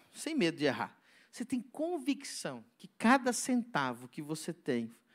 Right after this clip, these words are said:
é pela bênção de Deus na sua vida? Levanta a mão. Então, você que levantou a mão, a partir do momento que você não é dizimista, você está roubando a Deus. Porque você tá confessando, "Cara,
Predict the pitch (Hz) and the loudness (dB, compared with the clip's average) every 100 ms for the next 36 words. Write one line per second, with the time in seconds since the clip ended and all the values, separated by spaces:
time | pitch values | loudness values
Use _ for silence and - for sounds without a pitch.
0 | - - - _ _ 175 170 175 151 135 | -20 -20 -20 _ _ 0 6 6 6 4
1 | 160 160 - 135 131 131 123 117 123 117 | 0 0 -4 -10 -6 -6 -6 -6 -4 -4
2 | 165 135 120 117 110 107 92 - - - | -4 -4 -4 -6 -8 -8 -10 -14 -20 -20
3 | - - _ _ _ _ _ _ _ _ | -20 -20 _ _ _ _ _ _ _ _
4 | _ _ - 233 185 285 359 - 240 226 | _ _ -4 -2 0 0 0 -2 -2 0
5 | 185 156 151 139 135 139 - - 190 302 | 0 0 -2 -2 -4 -8 -12 -10 -6 -2
6 | 285 - 185 185 202 214 277 202 170 170 | -2 -2 -4 -4 -2 -2 -2 -4 -6 -4
7 | 175 214 214 196 214 254 247 233 202 175 | -4 -4 -4 -2 -4 -4 -2 0 2 0
8 | 160 151 135 120 - _ - - - 247 | 0 -2 -4 -6 -8 _ -20 -20 -6 0
9 | 247 - 254 233 240 302 269 240 - 165 | 2 2 0 0 2 2 2 0 0 -2
10 | 143 - 220 151 | -2 0 2 2